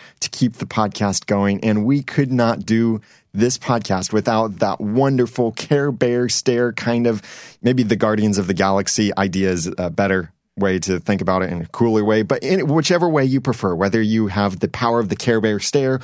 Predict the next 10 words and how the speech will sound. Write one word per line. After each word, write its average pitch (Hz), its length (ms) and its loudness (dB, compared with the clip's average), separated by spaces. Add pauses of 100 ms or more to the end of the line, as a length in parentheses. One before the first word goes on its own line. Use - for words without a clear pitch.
(220)
or 120 120 2
the 104 80 -2
power 113 480 0 (260)
of 101 500 -2
Guardians 120 440 2
of 104 100 -2
the 107 80 2
Galaxy, 117 640 0 (520)
our 139 240 2
heroes 120 600 0